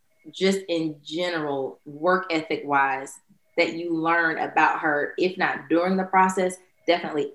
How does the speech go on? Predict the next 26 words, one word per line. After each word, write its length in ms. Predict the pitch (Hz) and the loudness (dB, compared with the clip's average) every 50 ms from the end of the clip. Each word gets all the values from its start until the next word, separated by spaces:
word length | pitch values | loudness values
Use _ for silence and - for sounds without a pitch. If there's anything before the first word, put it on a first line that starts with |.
| _ - | _ -2
after 680 | 147 151 156 165 - - 180 170 175 180 185 185 - _ _ _ _ _ _ _ | 0 2 2 0 -2 -2 0 0 0 0 -4 -8 -12 _ _ _ _ _ _ _
the 80 | 175 170 | -4 2
process. 420 | 175 202 185 185 185 185 170 170 | 6 6 6 6 6 2 0 0
You're 140 | 214 233 190 | 0 0 0
like, 140 | 147 139 - | 0 0 -2
"Oh 60 | 254 | 0
my 140 | 277 - - | -2 0 0
gosh, 240 | 190 190 - - - - - _ | 0 0 0 0 -4 -8 -16 _
Selena 400 | _ - - 175 185 226 247 208 | _ -10 -6 -2 -2 0 0 0
did 140 | 165 160 156 | 2 2 2
everything." 420 | 190 226 196 156 143 120 110 104 - _ _ _ _ _ _ - - | 2 0 0 -2 -6 -8 -12 -14 -18 _ _ _ _ _ _ -2 4
Uh, 360 | 180 180 170 165 165 160 - - - 160 - | 6 6 8 8 6 4 0 -4 -8 -2 2
but, 260 | 180 170 160 160 - | 4 4 4 2 -2
you 100 | 180 180 | -4 -2
know, 140 | 175 160 156 | 0 2 4
there's 220 | 170 180 170 165 175 | 6 4 4 4 2
one 380 | 190 202 214 214 214 214 202 - _ _ _ _ _ - - _ _ _ | 2 2 4 4 2 0 -2 -4 _ _ _ _ _ -20 -20 _ _ _
thing 180 | - 196 190 180 | 2 2 2 2
in 80 | 170 160 | 0 -2
particular 500 | - 165 - 185 185 175 160 151 143 - | -2 0 0 0 0 2 0 0 2 4
I 80 | 147 156 | 4 4
always 220 | 156 156 156 156 | 4 4 2 0
take. 280 | - - 156 143 139 - - | 0 -2 -2 -2 -2 -2 -2
It's 120 | 160 - | -2 -2
a 60 | 139 | -2
quote 320 | - - 185 156 - - | -2 0 0 0 0 -2